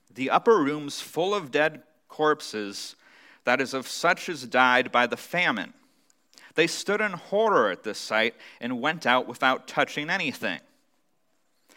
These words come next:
But although they had this commiseration for such as were destroyed in that manner,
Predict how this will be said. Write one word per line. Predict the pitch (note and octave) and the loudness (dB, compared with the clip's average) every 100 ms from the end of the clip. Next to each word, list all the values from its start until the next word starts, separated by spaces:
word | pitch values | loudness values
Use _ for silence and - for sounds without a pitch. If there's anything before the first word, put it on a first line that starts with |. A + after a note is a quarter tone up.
| - _ | -20 _
But | D#3 | 0
although | F#3 E3 A3 C4 | 2 2 2 4
they | A3+ | 2
had | F3 G3 G3 | 2 2 2
this | D#3+ - - | -2 -6 -8
commiseration | D3+ E3 E3+ D#3+ F3 G3+ - A2+ A#2 - - - | -8 -6 -2 2 2 2 -2 -8 -8 -12 -20 -6
for | D3+ | -4
such | C#3 F#3 F#3 | 0 -2 -2
as | G3 | -4
were | D#3+ D#3 | -4 -4
destroyed | C#3 - - F3 F#3+ E3 | -4 -6 -2 0 0 -2
in | D3 | 2
that | D#3+ G3 | 4 4
manner, | A2 G2+ G2+ A2+ C#3+ | 0 -2 -2 -2 -4